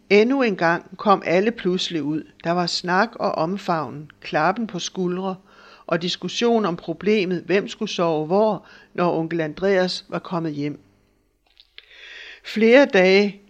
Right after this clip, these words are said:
gik så med at besøge venner. Jeg besøgte Ringers på fabrikken.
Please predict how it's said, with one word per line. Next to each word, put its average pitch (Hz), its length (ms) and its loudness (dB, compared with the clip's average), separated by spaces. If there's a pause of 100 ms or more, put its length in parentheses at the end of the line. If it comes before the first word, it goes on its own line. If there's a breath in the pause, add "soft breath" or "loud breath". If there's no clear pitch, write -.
gik 208 200 -2
så 196 240 0
med 190 160 2
at 180 140 2
besøge 180 520 0
venner. 151 340 -4 (440)
Jeg 180 180 4
besøgte 208 520 0
Ringers 185 440 0
på 180 140 -4
fabrikken. 180 680 -2